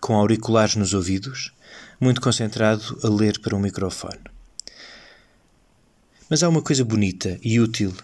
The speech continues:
num solilóquio. Assistimos a alguém que diz em voz alta uma série de argumentos sobre algo por que está a passar, ou sobre alguma coisa que está a sentir, ou uma ideia que tem.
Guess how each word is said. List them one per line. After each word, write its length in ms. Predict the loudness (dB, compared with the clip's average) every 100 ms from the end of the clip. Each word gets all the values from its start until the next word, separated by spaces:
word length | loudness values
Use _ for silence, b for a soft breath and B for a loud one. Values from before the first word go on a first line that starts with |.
| -2
num 160 | 0
solilóquio. 680 | 0 0 0 0 -4 -8 -12 -14 _ _ _ _ _ _ _ _ _ _ B B B B 0
Assistimos 560 | 2 0 0 -2 0
a 60 | 0
alguém 580 | 2 2 2 0 -2 -8 -14 _
que 100 | -6
diz 480 | -2 -2 0 0 0
em 120 | -2
voz 300 | 0 0 0
alta 400 | -2 -4 -4 -4
uma 200 | 0 0
série 260 | 2 0 2
de 100 | 2
argumentos 600 | 2 2 0 0 -2 -2
sobre 320 | -2 -2 -4
algo 460 | -2 0 2 0 -6
por 180 | -6 -4
que 80 | -2
está 200 | -2 -4
a 20 |
passar, 500 | -4 -2 -2 -4 -6 -10 B B B B B B B B
ou 80 | -2
sobre 260 | -2 -2 0
alguma 380 | 0 0 0
coisa 400 | 0 2 2 2
que 80 | -2
está 160 | -6 -4
a 40 |
sentir, 680 | -2 -4 -6 -4 -4 -2 -6 _ 0
ou 160 | 2
uma 180 | 2 4
ideia 400 | 4 2 0 -2
que 100 | -8
tem. 320 | -6 -6 -8